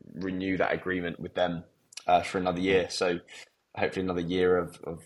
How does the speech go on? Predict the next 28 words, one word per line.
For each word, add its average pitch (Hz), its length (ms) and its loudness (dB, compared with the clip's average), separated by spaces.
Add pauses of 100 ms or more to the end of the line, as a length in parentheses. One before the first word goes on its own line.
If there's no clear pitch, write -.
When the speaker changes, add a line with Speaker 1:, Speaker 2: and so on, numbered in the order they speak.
(120)
Speaker 1:
of, 82 240 -12
of - 260 -14
some 90 140 -10
healthy 92 260 -6
donations. 87 580 -6 (680)
Speaker 2:
Oh, 127 180 6
congratulations, 98 680 2
mate. 80 160 6
And, 95 260 4
um, 92 400 4
you 107 100 0
know, 85 160 4 (600)
um, 82 340 -2
quite 87 220 0
humble 82 420 0 (320)
listening, 87 320 -4
uh, 82 140 -4 (340)
quite - 220 -8
a, - 320 -12
quite - 140 -8
a - 40 -8
humble 80 340 -4
opinion 78 440 -4
you've 76 160 -4
got - 180 -2
there, 82 240 4
but, - 420 -4
um, 82 400 0